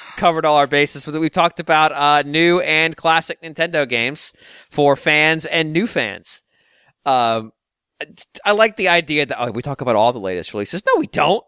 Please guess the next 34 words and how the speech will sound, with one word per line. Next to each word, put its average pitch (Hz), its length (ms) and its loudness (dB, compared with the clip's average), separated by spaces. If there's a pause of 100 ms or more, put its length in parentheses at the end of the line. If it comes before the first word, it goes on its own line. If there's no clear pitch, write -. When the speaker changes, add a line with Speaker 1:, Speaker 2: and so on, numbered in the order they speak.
(160)
Speaker 2:
We 311 80 -4
barely 349 480 4
talk 214 240 2
about - 100 0
Speaker 1:
Yeah, 135 220 4
Speaker 2:
the - 60 2
latest 160 260 4
Speaker 1:
I, - 40 2
I, 202 60 4
I 202 40 4
Speaker 2:
releases. 208 260 4
Speaker 1:
love 196 180 2
the 190 80 2
way 180 160 4
that 143 200 -4
that 156 200 2
is, 143 240 -4
like, 139 220 0
assumed 127 760 0
of, 123 220 -2
like, 117 220 0
that's 123 280 -4
what 117 240 -4
any 123 300 -4
podcast 117 640 -4
would 117 220 -6
do. 107 480 0 (280)
Incorrect. 254 260 -4
Speaker 2:
Clearly, 320 460 4
any 254 360 2
Nintendo-focused 247 800 2
Speaker 1:
Falsy 233 260 6
assumption. 180 580 4
Speaker 2:
podcast - 720 0